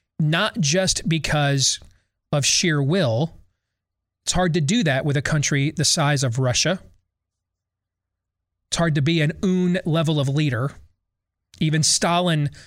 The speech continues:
Khrushchev, Brezhnev needed a Politburo, needed an administrative state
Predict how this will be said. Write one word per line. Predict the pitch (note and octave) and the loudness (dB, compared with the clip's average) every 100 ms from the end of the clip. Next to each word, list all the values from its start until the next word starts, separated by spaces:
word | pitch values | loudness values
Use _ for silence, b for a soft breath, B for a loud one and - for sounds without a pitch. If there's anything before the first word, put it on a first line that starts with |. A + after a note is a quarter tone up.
| B - | B -8
Khrushchev, | - F#3 F3+ - E3 C#3+ B2+ A#2 - _ C#3+ | -2 0 0 -2 0 0 -2 -4 -14 _ -2
Brezhnev | F3 F#3 D3+ D#3 C#3 C3 - | 0 0 0 -2 -2 -2 -2
needed | D3+ D3+ | 0 0
a | C3 | -2
Politburo, | - - E3 D#3 C3 A2+ A2+ | -2 -2 -2 0 -2 -2 -2
needed | C3+ D#3 D3+ | 0 0 0
an | D3+ | 0
administrative | D3+ D#3 D3 - D#3 D3 C3 | 0 0 -2 0 0 0 0
state | - E3+ D#3+ - | 0 0 -2 -4